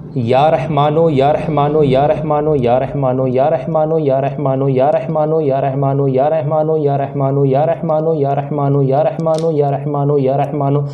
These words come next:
इस तरीके से आप लोगों ने क्या है, पूरी तस्बीह आप लोगों ने पढ़ देना है।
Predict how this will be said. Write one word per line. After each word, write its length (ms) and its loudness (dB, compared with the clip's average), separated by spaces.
इस 140 -2
तरीके 300 0
से 120 0
आप 160 2
लोगों 180 0
ने 100 -2
क्या 140 0
है, 240 -4
पूरी 160 4
तस्बीह 380 0
आप 100 0
लोगों 180 0
ने 80 0
पढ़ 160 0
देना 220 -4
है। 240 -14